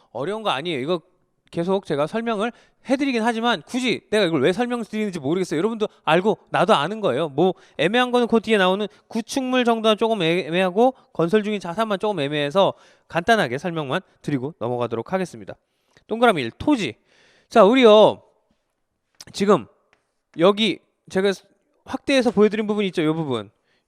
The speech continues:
요 부분에 일이 뭐라고 그랬어요? 일, 건물.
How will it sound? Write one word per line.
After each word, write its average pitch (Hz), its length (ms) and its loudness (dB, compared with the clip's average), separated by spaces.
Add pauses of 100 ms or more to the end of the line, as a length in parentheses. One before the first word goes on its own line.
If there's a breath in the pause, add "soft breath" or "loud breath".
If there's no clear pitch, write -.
요 208 100 -2
부분에 240 480 -2 (3250 soft breath)
일이 277 180 0
뭐라고 165 280 4
그랬어요? 180 280 -2
일, 220 300 -2 (260)
건물. 123 500 -6